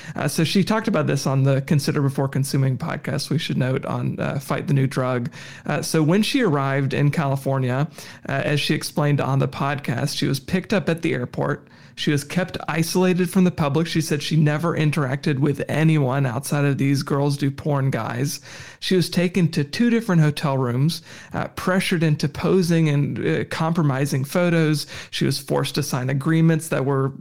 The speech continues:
she was led to believe were for business purposes, uh, but they never really gave her time to read them. So she was just kind of, you know, "Sign these things, hurry up, you know, we gotta get this done." Uh, she was ultimately coerced into smoking marijuana, drinking several shots,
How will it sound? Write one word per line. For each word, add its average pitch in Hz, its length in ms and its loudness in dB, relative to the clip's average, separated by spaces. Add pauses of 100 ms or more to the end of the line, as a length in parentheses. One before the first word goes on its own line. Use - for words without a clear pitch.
(160)
she - 220 -2
was 143 280 2
led 147 340 2
to 185 60 2
believe 151 320 2
were 143 120 0
for 143 180 -2
business 185 420 2
purposes, 151 680 -2 (360)
uh, 147 240 0
but 151 220 2
they 165 140 4
never 175 220 4
really 185 260 4
gave 165 160 2
her 160 100 0
time 147 240 2
to 143 80 2
read 147 220 2
them. - 180 -4
So - 160 -2
she 151 180 0
was 139 140 0
just 139 160 -6
kind 147 160 0
of, 143 140 0
you 147 80 0
know, 143 100 0
"Sign 202 300 2
these 190 180 2
things, 165 280 4
hurry 165 200 2
up, 156 180 -2
you 160 120 2
know, 143 40 2
we 156 120 2
gotta 147 160 0
get 147 160 -2
this 147 140 0
done." 139 360 0 (400)
Uh, - 140 -4
she 165 160 0
was 143 120 2
ultimately 151 460 2
coerced 147 540 -2
into 131 180 0
smoking 131 480 -2
marijuana, 151 720 0
drinking 143 380 -4
several 143 360 -2
shots, 139 600 -2